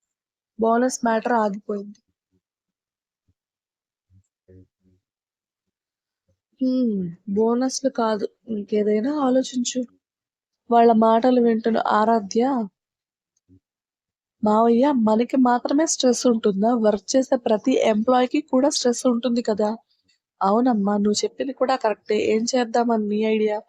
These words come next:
మనం అరకు వెళ్ళినట్లే ఎంప్లాయీస్ అందరికీ వాళ్ళ ఫ్యామిలీస్‌తో మంచి ట్రిప్ ప్లాన్ చేయొచ్చు కదా.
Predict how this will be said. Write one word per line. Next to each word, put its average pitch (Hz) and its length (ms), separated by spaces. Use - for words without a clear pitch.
మనం 196 520
అరకు 247 380
వెళ్ళినట్లే 254 560
ఎంప్లాయీస్ 233 520
అందరికీ 233 400
వాళ్ళ 220 300
ఫ్యామిలీస్‌తో 226 640
మంచి 208 380
ట్రిప్ - 300
ప్లాన్ 233 300
చేయొచ్చు 214 340
కదా. 196 260